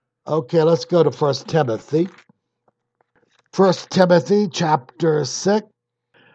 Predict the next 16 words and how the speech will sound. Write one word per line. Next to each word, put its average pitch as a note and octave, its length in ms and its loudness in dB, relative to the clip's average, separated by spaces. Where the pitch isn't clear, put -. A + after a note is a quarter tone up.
verse G3 260 0
seventeen D#3+ 500 -2
and C#3+ 100 -6
nineteen. A#2 800 -8
Seventeen, E3+ 960 -4
Paul C3+ 260 2
says, A#2 460 -8
"Command." F3+ 920 -2
This F#3 320 0
is E3 160 0
an D#3 100 2
order. D#3+ 540 2
It's A#2+ 160 -12
not D#3+ 180 2
a F#3 40 0
request. F#3 800 -2